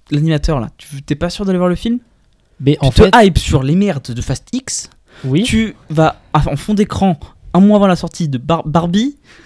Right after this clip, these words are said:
Speaker 1: Euh,
Speaker 2: Mais Barbie, ça va être trop bien.
Speaker 1: Et tu ne veux pas aller voir cette saga culte,
Speaker 2: Alors.
Speaker 1: mais tu casses les couilles.
Speaker 2: Mais c'est
Speaker 1: Mais
Speaker 2: parce
Speaker 1: c'est
Speaker 2: que
Speaker 1: pas possible.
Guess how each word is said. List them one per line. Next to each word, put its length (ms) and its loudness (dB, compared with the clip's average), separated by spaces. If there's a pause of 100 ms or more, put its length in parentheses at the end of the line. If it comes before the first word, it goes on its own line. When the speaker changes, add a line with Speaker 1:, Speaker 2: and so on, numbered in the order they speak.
(180)
Speaker 1:
Euh, 480 6
Speaker 2:
Mais 80 4
Barbie, 260 2
ça 160 0
va 60 2
être 100 0
trop 180 -4
bien. 440 -2
Speaker 1:
Et 80 0
tu 180 2
ne 60 6
veux 140 4
pas 160 2
aller 100 4
voir 140 0
cette 140 -6
saga 220 0
culte, 120 -10
Speaker 2:
Alors. 260 2
Speaker 1:
mais 100 2
tu 140 -6
casses 240 0
les 80 0
couilles. 380 2 (260)
Speaker 2:
Mais 100 -2
c'est 140 -6
Speaker 1:
Mais 80 -2
Speaker 2:
parce 120 -2
Speaker 1:
c'est 100 2
Speaker 2:
que 60 4
Speaker 1:
pas 60 -4
possible. 680 -2